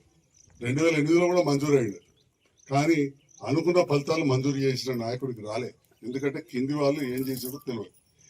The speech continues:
కానీ అదే అత్యధిక డబుల్ బెడ్రూమ్ ఇండ్లు నేను మంజూరు చేయించుకొచ్చినాక అన్ని పంచితే అన్ని వార్డులలో నాకు రిజల్ట్ వచ్చింది, నాకు మెజార్టీ వచ్చింది. అంటే నేను పేదవాళ్ళ దాంట్లో రాజకీయం చేయను. రాజకీయాలు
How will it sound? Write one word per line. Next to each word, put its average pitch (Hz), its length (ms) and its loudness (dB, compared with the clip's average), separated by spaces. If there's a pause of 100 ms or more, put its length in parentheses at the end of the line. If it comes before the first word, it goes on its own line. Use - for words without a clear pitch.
(200)
కానీ 151 240 8
అదే 180 180 10 (920)
అత్యధిక 190 400 4 (120)
డబుల్ 180 280 6
బెడ్రూమ్ 160 360 0
ఇండ్లు 170 200 0 (760)
నేను 151 220 2
మంజూరు 160 320 2
చేయించుకొచ్చినాక 139 680 -2 (840)
అన్ని 190 300 4 (100)
పంచితే 151 400 0 (540)
అన్ని 220 440 6
వార్డులలో 196 400 8 (100)
నాకు 165 240 -2
రిజల్ట్ 139 380 -2
వచ్చింది, 143 300 -6
నాకు 135 200 -8
మెజార్టీ 110 340 -10
వచ్చింది. - 240 -20 (360)
అంటే 143 200 -2 (580)
నేను 135 200 4 (220)
పేదవాళ్ళ 156 500 2 (100)
దాంట్లో 135 320 -2
రాజకీయం 117 400 -6 (100)
చేయను. 131 300 -4 (680)
రాజకీయాలు 147 580 0